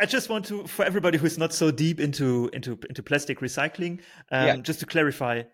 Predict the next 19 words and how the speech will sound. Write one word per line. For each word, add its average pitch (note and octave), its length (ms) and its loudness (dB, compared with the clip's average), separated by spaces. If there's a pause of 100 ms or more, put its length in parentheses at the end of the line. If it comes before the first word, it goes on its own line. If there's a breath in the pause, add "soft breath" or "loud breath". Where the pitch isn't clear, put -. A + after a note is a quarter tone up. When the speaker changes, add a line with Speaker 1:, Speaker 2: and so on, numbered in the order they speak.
(120)
Speaker 1:
clarify C3 420 0
on A#2+ 60 -2
the A#2 60 -4
terms. A#2 320 -4
So, C#3 300 2 (520 loud breath)
um, C#3 220 2
Speaker 2:
Yeah. C3+ 180 4
Speaker 1:
based E3+ 220 2
on E3+ 80 -2
your G3 180 4
model, E3+ 440 2
you F#3+ 240 -2
take E3+ 320 0
virgin D#3+ 480 2
plastic, E3+ 760 0 (100)
um, C3+ 280 2
after D3+ 320 4
being B2+ 580 -2 (160)
used, G3+ 500 -2